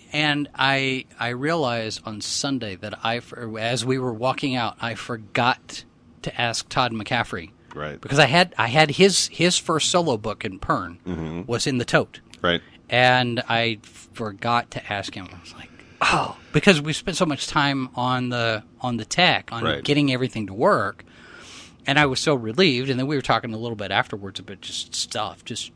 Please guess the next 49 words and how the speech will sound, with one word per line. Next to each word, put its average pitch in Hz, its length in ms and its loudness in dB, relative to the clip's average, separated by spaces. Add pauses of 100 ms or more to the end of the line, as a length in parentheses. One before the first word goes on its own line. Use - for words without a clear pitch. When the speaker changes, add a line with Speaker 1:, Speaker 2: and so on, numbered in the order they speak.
Speaker 1:
shooting - 240 -12
the 104 80 -16
breeze 113 320 -10
a 92 60 -16
little 85 180 -16
bit. 110 300 -4 (100)
And 98 400 -6 (320)
like 170 220 6
you 139 80 -2
do. 92 240 -10 (160)
Speaker 2:
Well, 240 160 12
it's - 100 2
easy 262 200 6
Speaker 1:
We're - 0 -
Speaker 2:
to 247 40 2
get 208 160 8
caught 170 220 6
up 226 100 2
in 254 80 4
this, 139 80 4
'cause 123 220 2
when 131 200 4
I 151 40 6
was 190 100 2
talking 147 240 2
to 113 60 2
David 92 280 0
Brin, 135 460 0 (840)
'cause 123 120 2
he's 123 100 6
another 180 220 10
great 82 180 2
storyteller, 85 460 -2
just, - 180 -4
and 95 180 -2
just 101 160 0
Speaker 1:
Yeah. - 200 4
Speaker 2:
verbally 151 380 10
a 110 40 10
great 101 220 2
storyteller. 90 500 -2 (380)
Speaker 1:
You 139 100 4
Speaker 2:
We're 147 100 8 (140)
Speaker 1:
kept - 380 -4
him 104 360 -4
past 156 460 0
his 107 260 -4
scheduled 131 1120 0
time 127 540 0